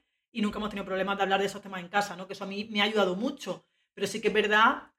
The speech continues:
que cuando tienes una imagen, pues, en un trabajo, en unas cosas,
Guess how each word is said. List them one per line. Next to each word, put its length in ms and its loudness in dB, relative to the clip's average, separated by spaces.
que 520 2
cuando 280 -4
tienes 200 -6
una 80 -4
imagen, 640 -4
pues, 160 -6
en 80 -10
un 100 -8
trabajo, 440 2
en 80 -6
unas 160 -8
cosas, 380 -4